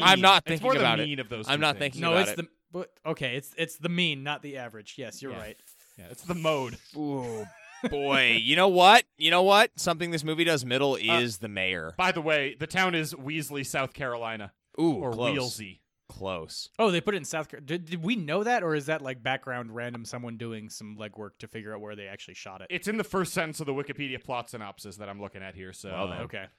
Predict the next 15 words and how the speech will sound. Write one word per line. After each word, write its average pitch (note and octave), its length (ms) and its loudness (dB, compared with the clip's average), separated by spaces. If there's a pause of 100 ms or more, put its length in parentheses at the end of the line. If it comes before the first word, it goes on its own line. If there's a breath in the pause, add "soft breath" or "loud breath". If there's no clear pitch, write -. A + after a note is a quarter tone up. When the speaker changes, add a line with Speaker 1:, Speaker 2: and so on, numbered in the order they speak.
(160)
Speaker 2:
I B2+ 140 4
don't E3 140 2
think D3 180 -2
they B2+ 120 2
made A2+ 220 2
it G2+ 140 -4 (320)
that E2+ 180 -6
well E2 160 -12
known. D2 300 -18 (480)
Speaker 3:
They F#3 120 -2
definitely A3+ 360 -4
made, F#3+ 260 -2
they, F3 100 -6
they E3 180 -6
had F#3 240 -2